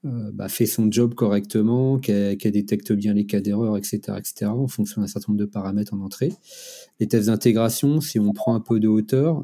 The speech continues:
et on va vérifier que le code se comporte correctement en fonction d'un certain nombre de scénarios,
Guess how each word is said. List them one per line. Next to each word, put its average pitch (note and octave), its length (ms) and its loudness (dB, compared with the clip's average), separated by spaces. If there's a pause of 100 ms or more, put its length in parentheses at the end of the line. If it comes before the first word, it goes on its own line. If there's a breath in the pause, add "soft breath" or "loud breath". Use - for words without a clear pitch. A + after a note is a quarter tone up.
et G#2+ 220 0
on G2+ 140 2
va G#2 160 2
vérifier A2 520 2
que A#2 120 0
le G#2 100 2
code C3 480 0 (360 soft breath)
se - 180 -6
comporte A#2+ 580 -2 (240)
correctement A#2 880 0
en A2 100 0
fonction A2 340 -2
d'un A#2+ 80 2
certain A2+ 260 -2
nombre G#2+ 100 2
de G#2+ 40 0
scénarios, G#2+ 640 2